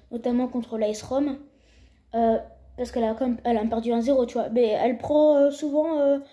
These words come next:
beaucoup de temps, euh, avant de, de se mettre dans le match en fait, quand elles sont à domicile, comme si, je sais pas, ils avaient peur de leurs supporters. Et quand ils sont à l'extérieur, ils font tout de suite un bon match.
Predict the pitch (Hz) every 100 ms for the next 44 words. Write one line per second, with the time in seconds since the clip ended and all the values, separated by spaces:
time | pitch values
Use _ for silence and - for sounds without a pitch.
0 | _ _ 247 277 302 - 311 302 277 247
1 | 240 226 262 254 240 233 233 233 226 -
2 | _ _ _ _ _ _ _ _ _ _
3 | _ - 262 294 311 285 254 247 254 233
4 | 226 233 226 233 233 226 247 233 240 233
5 | 247 233 - - _ 247 233 320 285 262
6 | 269 240 226 220 294 262 240 - 226 233
7 | - 226 - - - - 247 330 339 311
8 | 269 254 254 269 294 294 262 285 269 339
9 | 285 220 247 254 240 -